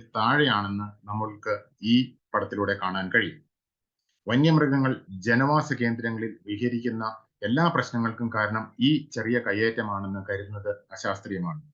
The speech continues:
നമുക്ക് സംഗ്രഹിക്കാം. നിക്ഷിപ്ത വനത്തിന്റെ പേരിൽ കേരള സർക്കാർ കൃഷിഭൂമി കയ്യേറിയതിനെയാണ് നീല പ്രതിനിധീകരിക്കുന്നത്. ഇ എഫ് എൽ എന്ന പേരിൽ കൃഷിഭൂമിയുടെ കയ്യേറ്റത്തെയാണ്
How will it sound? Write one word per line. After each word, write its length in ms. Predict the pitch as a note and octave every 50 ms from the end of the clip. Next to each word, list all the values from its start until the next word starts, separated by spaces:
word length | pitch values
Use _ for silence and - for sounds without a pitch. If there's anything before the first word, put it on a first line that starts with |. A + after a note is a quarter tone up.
| _ _ _ _ _ _ _ _ - A2
നമുക്ക് 260 | A#2 A#2+ A#2 A#2+ A#2+ A2+ -
സംഗ്രഹിക്കാം. 560 | G#2 G#2 A2 A2+ A2 G2+ G2 E2+ - F2 D#2 - - _ _ _ _ _ _ _ _ _ _ _ _ _ _ _ _ _ _ _ _ _ _ _ _ -
നിക്ഷിപ്ത 520 | A#2 C#3 C3+ C#3 - - F#3 F3+ - - E3+ D3+ - - - -
വനത്തിന്റെ 480 | A2+ A2+ B2 C#3 C3+ - D#3+ D3+ C#3+
പേരിൽ 440 | B2 G#2 G#2+ A2 A2 A2+ A2+ G#2+ G2+ - _ _ _ _ _ -
കേരള 240 | A2 B2 D3 D3+
സർക്കാർ 440 | D3 D3 C3 A#2+ A#2 - A#2+ A#2 A2+ - - - _ _ _ -
കൃഷിഭൂമി 480 | A#2 A2 - D#3 D3 - C3+ C#3 C3+ C3 - -
കയ്യേറിയതിനെയാണ് 960 | G2 G2+ A2+ A#2 A#2+ A2+ A2+ A2+ A2 G#2 G#2+ G2+ G2+ F#2+ F#2+ F#2+ G2 G2 G2 - -
നീല 360 | G2 A2 A#2+ C3 C#3 C#3 C3+ C3 C3 - _ _ _ _ _
പ്രതിനിധീകരിക്കുന്നത്. 840 | - G#2 G2+ A2 A2 G2+ G2 G2 F#2+ E2+ D#2+ - F2 E2 D#2 - - _ _ _ _ _ _ _ _ A3
ഇ 160 | A#3 C#3+ D#3+
എഫ് 160 | D#3 D#3 -
എൽ 200 | D#3+ D3 C3+ C3
എന്ന 140 | A#2 A#2 A#2
പേരിൽ 300 | G#2+ A2 G#2+ G#2 G#2+ A2 - - _ _ _ _ _ _ _
കൃഷിഭൂമിയുടെ 640 | - C3 B2+ - F#3 D3+ D3+ D#3+ D3+ C#3+ C3+ B2+ B2 A#2+
കയ്യേറ്റത്തെയാണ് 720 | A2+ G#2+ A2+ B2 B2 B2 A#2+ - - A2 G#2+ G#2 G2+ G2+ G2